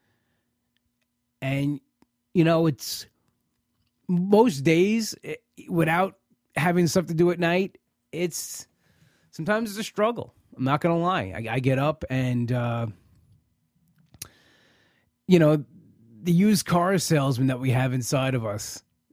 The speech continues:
starts telling us, uh, you know,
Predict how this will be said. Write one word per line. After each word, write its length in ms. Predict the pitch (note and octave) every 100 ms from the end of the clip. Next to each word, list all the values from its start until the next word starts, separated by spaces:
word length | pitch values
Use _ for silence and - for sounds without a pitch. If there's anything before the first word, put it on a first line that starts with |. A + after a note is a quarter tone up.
| _ _ -
starts 540 | - - D3 B2+ A#2+
telling 400 | - D3 C3+ C3+
us, 320 | C3 B2 - C#3
uh, 440 | B2+ A#2+ A#2 G#2+ - _ _ _ _ _ _ _ _ _ _ _ _ _ _ _ _
you 140 | C#3+ D3
know, 400 | C#3 B2+ A#2+